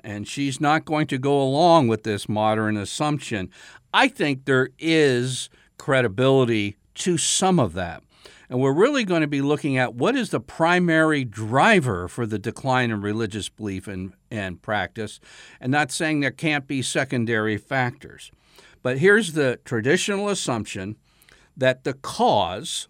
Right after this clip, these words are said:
of religious decline leads to the effect, that's family decline, a consequence of religious decline.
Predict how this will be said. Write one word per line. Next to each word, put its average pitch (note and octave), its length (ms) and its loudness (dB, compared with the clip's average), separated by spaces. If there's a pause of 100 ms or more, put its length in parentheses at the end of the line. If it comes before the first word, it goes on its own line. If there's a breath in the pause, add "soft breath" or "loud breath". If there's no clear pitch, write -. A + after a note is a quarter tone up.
of G2 160 -8
religious A#2+ 540 -2
decline B2+ 800 -4 (600)
leads C#3 380 -4
to D3+ 240 2
the D#3 180 2
effect, C#3+ 840 -6 (260)
that's - 440 -10 (180)
family E3+ 720 0
decline, F2+ 600 -8 (160)
a G#2 80 -12
consequence D3 800 -6
of F2+ 180 -8
religious F2+ 540 -8
decline. E2+ 500 -12